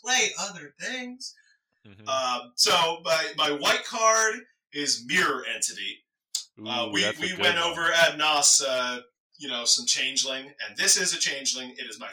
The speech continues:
Speaker 1: favorite Changeling.
Speaker 2: It's the
Speaker 1: It
Speaker 2: best.
Speaker 1: makes everything else into Changelings.
Speaker 2: Yeah.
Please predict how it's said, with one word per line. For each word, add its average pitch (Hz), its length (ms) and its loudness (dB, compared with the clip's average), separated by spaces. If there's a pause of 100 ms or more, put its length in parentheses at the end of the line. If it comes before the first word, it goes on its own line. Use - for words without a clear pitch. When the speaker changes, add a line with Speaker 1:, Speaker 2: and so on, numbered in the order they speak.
(160)
Speaker 1:
favorite 208 320 0
Changeling. - 500 -4
Speaker 2:
It's 110 220 -12
the - 120 2
Speaker 1:
It - 60 -2
Speaker 2:
best. 269 160 4
Speaker 1:
makes - 340 4 (140)
everything 247 460 2
else - 540 2
into 156 280 2
Changelings. 120 960 4
Speaker 2:
Yeah. 104 240 2